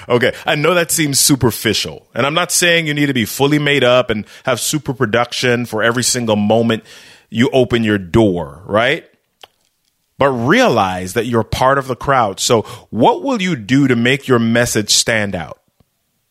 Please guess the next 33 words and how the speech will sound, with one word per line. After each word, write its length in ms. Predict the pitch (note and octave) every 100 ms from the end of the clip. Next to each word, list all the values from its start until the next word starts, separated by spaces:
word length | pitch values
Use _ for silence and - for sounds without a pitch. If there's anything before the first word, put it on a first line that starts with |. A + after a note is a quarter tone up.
| _ _ _ _ _ _ _ _ -
Something 540 | - G3+ A3 A3+ G#3
simple 460 | G3 - A3 D#3+ B2
you 80 | C3+
can 160 | C#3
do 140 | C3+ C3+
is 280 | A#2+ - - _ A#2+ _ -
stand 400 | - D#3+ C3 B2
out, 340 | A#2+ E2+ - -
<laughs> 80 | C3
right? 280 | C#3+ E3+
Don't 220 | B2+ G3+ G#3
look 260 | G#3+ G#3+
like 200 | E3 C#3+
everyone 460 | D3+ D3+ D3 C3 B2
else. 240 | F#2 - - - - -
Don't 260 | C3 G3 E3
look 280 | D3+ F3
like 240 | D3+ C#3 A2+
the 100 | A2+
casual 640 | - C3 C3+ B2+ B2 A#2
liver 640 | A2 A2 A#2 B2+ A#2+ A#2+ A2+
or 100 | G#2+
the 80 |
casual 460 | G#2+ A#2 A2+ A2 G#2+
Zoomer. 460 | F#2+ G#2+ A#2+ F#2 - -
Look 180 | D3+ G#3
like 160 | C4+ -
you've 220 | G#3 -
got 240 | C3+ C#3
something 380 | - C3 B2+ A#2+ -
important 680 | G#2 - - A#2 A2 G2+
to 100 | F#2
say. 480 | - - G2 C2 -